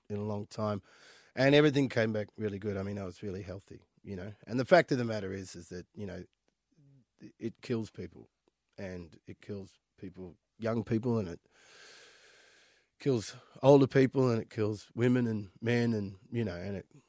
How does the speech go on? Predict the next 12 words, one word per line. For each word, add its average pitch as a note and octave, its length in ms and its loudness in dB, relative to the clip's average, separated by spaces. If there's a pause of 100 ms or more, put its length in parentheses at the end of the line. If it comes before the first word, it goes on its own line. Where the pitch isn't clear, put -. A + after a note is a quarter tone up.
(300)
in G#2+ 120 -8
a G#2 40 -6
lot G#2+ 180 -2
of G#2 80 -4
different G2 340 -10
ways, G2+ 500 -4 (120)
um, F#2 400 -10 (720)
you A2+ 140 -6
know, F#2+ 120 -8
it's - 180 -16
mental G#2+ 340 -6
illness G#2+ 500 -10